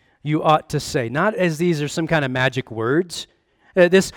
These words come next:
is reflective of a certain heart, right? And so he says this, Instead, of saying, "Hey, we're gonna go do this, we're gonna spend this long here, we're gonna work, we're gonna make a profit."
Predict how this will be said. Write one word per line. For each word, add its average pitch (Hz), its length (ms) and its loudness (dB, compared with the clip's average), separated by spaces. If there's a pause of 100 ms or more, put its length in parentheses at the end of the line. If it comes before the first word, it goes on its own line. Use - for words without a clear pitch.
(120)
is 170 200 4
reflective 196 640 4
of 160 120 4
a 156 60 0
certain 190 340 0
heart, 156 380 2
right? 143 320 2 (420)
And 160 140 0
so 175 160 2
he 165 80 4
says 170 300 2
this, 170 220 2
Instead, 202 720 4 (1160)
of 156 140 -2
saying, 175 380 4
"Hey, 180 140 8
we're 170 100 4
gonna 156 160 0
go 160 180 6
do 156 180 2
this, 196 380 6
we're 165 80 0
gonna 160 120 0
spend 165 300 0
this 160 180 2
long 202 240 4
here, 220 180 6
we're 175 100 -2
gonna 143 140 0
work, 202 280 4
we're 160 80 -4
gonna 156 120 0
make 165 200 0
a - 40 -12
profit." 190 540 4